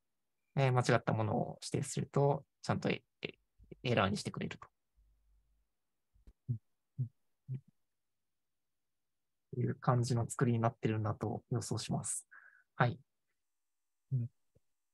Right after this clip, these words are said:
Speaker 1: 今ので回答になってます。
Speaker 2: ちなみに、
Speaker 1: はい。
Speaker 2: えっと、コモンリスプって、なんか、型が静的に分かったら、静的にエラーを出してくれるとかあるんですか？
Speaker 1: 静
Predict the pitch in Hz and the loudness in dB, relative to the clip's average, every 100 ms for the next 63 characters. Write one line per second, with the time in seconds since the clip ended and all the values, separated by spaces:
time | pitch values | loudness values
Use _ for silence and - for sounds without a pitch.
0 | - 131 120 135 117 113 - 165 - 120 | -2 2 4 4 2 0 2 0 0 -4
1 | 117 - - - - 104 156 - - - | -4 -4 -6 -12 -16 -10 -10 -8 -10 2
2 | 131 160 190 190 190 190 - _ _ - | 6 8 8 6 6 4 0 _ _ -6
3 | 127 - 147 139 143 139 127 135 170 196 | -6 0 2 6 6 6 6 8 8 8
4 | - - - - 110 110 139 120 - 101 | 6 0 0 6 8 8 6 4 6 4
5 | - - - 147 113 131 123 139 135 123 | 2 0 6 8 8 6 6 8 8 10
6 | 120 127 - - 107 98 98 - - 123 | 10 6 4 4 6 8 6 2 2 2
7 | 131 139 120 113 110 135 - 120 107 107 | 4 4 6 6 6 4 4 6 8 8
8 | 107 107 107 - 101 101 101 104 - 110 | 8 6 6 4 2 2 2 2 -2 0
9 | 107 131 135 - - - - _ _ _ | 2 4 2 0 -8 -10 -18 _ _ _
10 | _ _ _ _ _ _ _ - - - | _ _ _ _ _ _ _ -20 -20 -8
11 | - 143 151 | -2 2 2